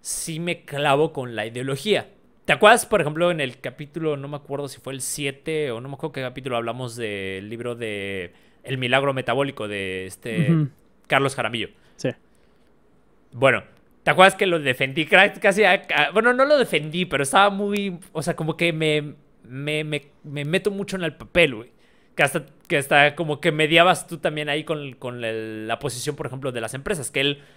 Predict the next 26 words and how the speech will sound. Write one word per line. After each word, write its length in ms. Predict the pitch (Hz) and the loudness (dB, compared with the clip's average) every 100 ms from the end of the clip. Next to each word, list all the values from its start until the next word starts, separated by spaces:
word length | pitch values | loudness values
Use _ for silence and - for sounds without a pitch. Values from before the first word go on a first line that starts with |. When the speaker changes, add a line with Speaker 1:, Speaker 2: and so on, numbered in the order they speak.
| _ _ _ | _ _ _
Speaker 1:
No 160 | 165 214 | 4 6
es 100 | 226 | 6
que 80 | 262 | 4
las 180 | 220 | 4
critique 420 | - 160 151 185 202 | 2 -4 -6 0 2
directamente, 640 | 156 151 - 151 143 170 | 2 0 -2 -4 -4 -6
pero 220 | - 156 | -6 -6
sí 320 | 160 - 175 | -4 -2 2
hace 360 | 156 151 185 180 | 2 2 -2 -4
como... 380 | 160 127 117 95 _ | -6 -8 -12 -14 _
Bueno, 180 | 233 262 | 2 2
sí, 180 | 294 208 | 2 0
sí 140 | 196 | 0
hace 120 | 202 | 0
una 180 | 226 196 | 0 -2
crítica 540 | 170 156 160 196 202 | -4 -8 -2 2 2
a 60 | 175 | 2
la 140 | 131 | 0
industria 600 | 123 123 147 - 147 156 | -2 -4 -6 0 2 4
alimenticia, 720 | 139 123 110 110 - 127 98 85 | 2 -2 -10 -12 -12 -12 -12 -10
¿no? 240 | 135 311 _ _ - | -10 -10 _ _ -4
Speaker 2:
Ujú. 300 | 135 151 131 _ - | -2 -2 -4 _ 2
Speaker 1:
Que 120 | 214 | 4
entiendo 420 | 196 226 233 214 | 6 6 6 4
sus 200 | 165 185 | 0 0
bases, 440 | 185 180 214 220 | 0 0 -2 -4